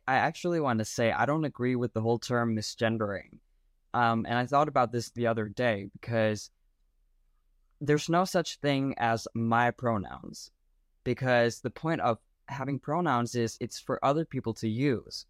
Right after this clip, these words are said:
about you. So you can't say, "Well, my pronouns are this." It's like, "Well,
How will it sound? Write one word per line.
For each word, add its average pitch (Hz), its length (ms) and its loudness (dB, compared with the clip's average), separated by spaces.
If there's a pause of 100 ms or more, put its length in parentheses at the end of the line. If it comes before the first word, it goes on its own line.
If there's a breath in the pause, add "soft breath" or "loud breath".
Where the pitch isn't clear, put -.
(140)
about 113 320 2
you. 67 180 -10 (720)
So 139 260 2
you 139 220 -2
can't 180 280 -2
say, 135 260 0
"Well, 120 180 2
my 120 320 2
pronouns 117 560 -2
are 107 120 -2
this." 113 300 -2
It's - 140 -16
like, 107 180 0
"Well, 110 320 2